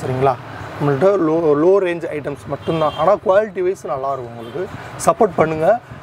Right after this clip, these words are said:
இந்த, இந்த வீ-, இந்த வீடியோவோட வியூஸ் வந்து நிறையா வரும்னு எதிர்பார்க்குறேன். நம்ம கடையில வாங்கி பயனடைஞ்சுக்கோங்க. இது வந்து, ஆ, த்ரீ ஃபிஃப்-, த்ரீ சிக்ஸ்டி ஃபைவ்ஸும் இந்த ஆஃபர்ஸ் இருக்கு. பயனடைஞ்சுக்கோங்க. Thank you.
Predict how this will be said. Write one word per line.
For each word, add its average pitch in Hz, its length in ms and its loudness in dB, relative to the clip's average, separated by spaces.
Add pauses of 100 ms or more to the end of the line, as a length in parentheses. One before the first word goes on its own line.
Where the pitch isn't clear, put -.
(100)
இந்த, 165 120 2 (460)
இந்த 151 120 -4
வீ-, 202 200 2
இந்த 160 200 -2
வீடியோவோட 175 480 4
வியூஸ் 170 360 -2
வந்து 165 200 0
நிறையா 143 140 2
வரும்னு 143 360 0
எதிர்பார்க்குறேன். 131 600 -2 (440)
நம்ம 139 320 4
கடையில 147 300 2
வாங்கி 143 360 -2 (440)
பயனடைஞ்சுக்கோங்க. 147 800 4 (140)
இது 156 200 -2
வந்து, 165 380 0 (260)
ஆ, - 20 8 (760)
த்ரீ 226 120 2
ஃபிஃப்-, 196 260 -4 (100)
த்ரீ 214 140 4
சிக்ஸ்டி - 260 -4
ஃபைவ்ஸும் 185 880 0
இந்த 147 120 4
ஆஃபர்ஸ் 147 440 2
இருக்கு. 139 280 2 (420)
பயனடைஞ்சுக்கோங்க. 135 600 0 (260)
Thank 143 180 2
you. - 120 -8